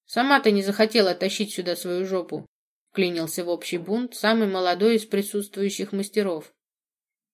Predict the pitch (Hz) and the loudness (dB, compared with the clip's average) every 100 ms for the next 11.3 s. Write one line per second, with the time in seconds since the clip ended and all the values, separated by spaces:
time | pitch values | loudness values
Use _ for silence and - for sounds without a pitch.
0 | _ - 254 294 208 202 262 214 160 151 | _ -4 0 2 2 4 4 2 -2 -8
1 | - _ _ _ 220 220 233 262 277 285 | -12 _ _ _ 4 4 4 2 4 4
2 | 262 196 - 208 190 240 277 - _ _ | 4 2 2 2 2 0 -2 -8 _ _
3 | _ 202 196 202 208 202 202 190 175 - | _ 0 2 4 4 4 4 0 0 -2
4 | 254 311 - 208 185 180 180 226 233 226 | -4 -2 -4 -4 -2 0 2 4 4 0
5 | 208 202 196 180 - 190 190 185 185 185 | -4 -4 -4 -4 -4 -4 -2 -4 -4 -6
6 | 180 165 156 165 - _ _ _ _ _ | -6 -6 -6 -8 -14 _ _ _ _ _
7 | _ - 202 233 240 - 254 180 - _ | _ -4 -2 0 -2 0 2 2 0 _
8 | _ _ 170 - 180 - 185 170 175 165 | _ _ -10 -6 -6 -2 -4 -4 -4 -4
9 | 170 - 185 - 220 240 196 - 175 202 | -6 -6 -8 -4 -2 -2 -4 -2 -2 0
10 | 202 226 240 226 190 190 196 - 180 170 | 0 2 0 2 2 0 0 -6 -4 -4
11 | 160 156 | -6 -8